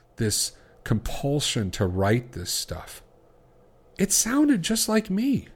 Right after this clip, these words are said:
The feeling was the same. Now, I've never done that. I've never written erotic literature,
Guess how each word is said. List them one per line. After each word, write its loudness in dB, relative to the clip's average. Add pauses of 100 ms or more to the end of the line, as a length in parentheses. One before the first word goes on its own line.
(600)
The 2
feeling 6
was 4
the 0
same. 2
Now, 2
I've 0
never 4
done -6
that. -4
I've -6
never 0
written -2 (240)
erotic -2
literature, -4